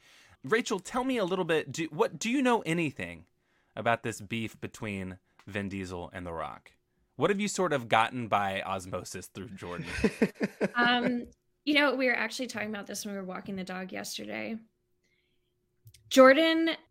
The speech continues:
Speaker 3: described it as, uh, that they both were just being children <laughs> or babies about, I don't know, that, that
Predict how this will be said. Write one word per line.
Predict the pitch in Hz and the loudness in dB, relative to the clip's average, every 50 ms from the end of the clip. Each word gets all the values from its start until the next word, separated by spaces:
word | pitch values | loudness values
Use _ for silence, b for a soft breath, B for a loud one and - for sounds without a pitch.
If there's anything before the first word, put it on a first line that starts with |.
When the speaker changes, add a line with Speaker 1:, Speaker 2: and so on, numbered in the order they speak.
| _ | _
Speaker 3:
described | - 262 262 262 - - - 254 226 220 226 220 226 247 | -4 -2 -2 -2 -4 -4 0 2 2 2 2 0 -2 -4
it | 240 233 233 - | -4 -4 -4 -4
as, | 208 196 196 196 196 196 190 196 190 185 - - - - - _ _ _ _ _ _ _ - | -6 -4 -4 -4 -6 -8 -10 -10 -12 -12 -12 -14 -16 -16 -18 _ _ _ _ _ _ _ -10
uh, | 226 208 202 196 190 185 170 - - | -6 -2 -2 -2 -2 -2 -6 -2 2
that | 240 214 233 - | 2 2 4 6
they | 233 220 | 4 4
both | 208 214 208 190 220 226 - | 4 4 2 2 2 0 -2
were | 226 220 | -4 -4
just | 196 208 196 196 - - | -2 -4 -6 -6 -6 -4
being | - 196 190 180 196 | -4 -2 -2 -2 -4
children | 190 - 208 180 180 175 208 208 220 233 254 277 - 330 - - - 508 415 | -6 -6 -6 -6 -6 -4 -4 -4 -4 -4 -4 -4 -2 -2 -2 -2 -2 -2 -4
<laughs> | - - - - 381 - - | -2 2 6 6 6 8 8
or | 440 294 311 277 - - | 8 8 6 6 4 4
babies | 247 226 226 233 247 254 269 254 277 | 4 6 4 4 0 -2 -2 -2 -2
about, | 277 262 277 254 254 262 - - | -2 2 4 6 6 6 6 6
I | 311 | 6
don't | 330 349 339 285 | 6 6 4 2
know, | 294 294 277 262 | 2 2 2 2
that, | 233 247 220 - - B B B B B | 2 0 0 -2 -4 B B B B B
that | - 254 247 254 | 0 0 0 -2